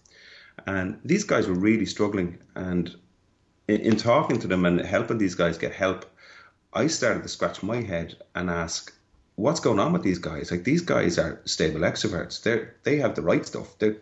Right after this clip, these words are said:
they're the same as me. So th-, they shouldn't be having these problems." And when I spoke to them,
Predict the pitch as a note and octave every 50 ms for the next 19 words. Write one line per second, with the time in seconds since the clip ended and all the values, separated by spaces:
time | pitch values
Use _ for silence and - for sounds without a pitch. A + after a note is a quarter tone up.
0 | - - - B2+ D#3+ F3 E3 - B2 G2 E2 D#2 D#2 D#2+ F#2 A#2+ - - - -
1 | _ _ _ _ _ _ _ _ _ _ - - - G2 F#2+ F#2 - - - -
2 | - B2 - - C#3+ F3+ F3+ - - B2 G#2 E2+ D#2+ D#2+ E2+ A#2 D3 E3 C#3 F#2+
3 | F2 - - - C#2 B1 - - - - _ _ _ _ _ _ _ _ - -
4 | - - - - - - - - - - - - - - - - _ _ _ _
5 | - - A2 G#2+ G#2 G2+ G#2 G2+ - - - _ _ _ - _ _ _ _ _
6 | _ _ _ _ _ - - - - - - A#2 C3 D3 F#3 E3 C#3 A2+ G2+ -
7 | - - B2 C#3 - - - - - - F2 D#2+ D2